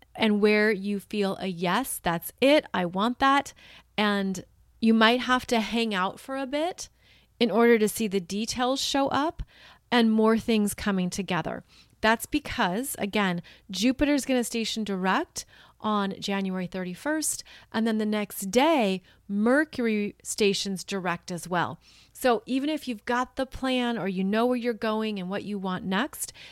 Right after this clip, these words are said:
it might not be until early January that you start to see how it comes together and can really be something worth going for. So to summarize, there's a lot going on this week.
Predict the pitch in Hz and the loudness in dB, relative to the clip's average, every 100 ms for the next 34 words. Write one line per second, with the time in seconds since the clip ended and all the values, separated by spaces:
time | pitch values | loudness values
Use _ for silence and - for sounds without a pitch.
0 | - 233 233 180 220 170 226 185 185 226 | -8 -6 -4 -2 -4 -2 -4 -6 -6 -4
1 | 226 214 175 190 - - 220 196 - - | -2 -4 -4 -8 -8 -6 -4 -4 -8 -6
2 | 208 202 190 175 - 233 277 294 262 208 | -4 -4 -4 -8 -4 -2 0 0 2 2
3 | 180 170 165 170 - - - - 190 214 | 0 -2 -6 -8 -16 -20 -10 -6 -2 -2
4 | 190 208 196 190 - 202 180 190 160 - | -2 -2 -2 -6 -6 -6 -6 -8 -8 -10
5 | 190 180 - 190 175 165 165 160 160 - | -8 -8 -8 -8 -4 -4 -4 -6 -8 -14
6 | - - - 180 180 196 180 190 185 185 | -20 -12 -6 -6 -4 -6 -2 -2 -2 -4
7 | 165 170 - 175 180 - 165 156 - _ | -6 -8 -6 -6 -8 -8 -10 -10 -14 _
8 | _ 190 170 - 180 170 165 - - 123 | _ -2 -2 0 2 2 0 -4 -4 -4
9 | 117 - _ _ _ _ - 262 247 - | -6 -12 _ _ _ _ -4 -2 -2 -2
10 | 254 262 262 262 247 269 269 294 277 277 | -2 0 0 -2 -2 -2 -2 0 0 0
11 | 285 269 247 247 254 277 - 269 294 294 | -2 -2 0 0 -2 -4 -6 -6 -6 -8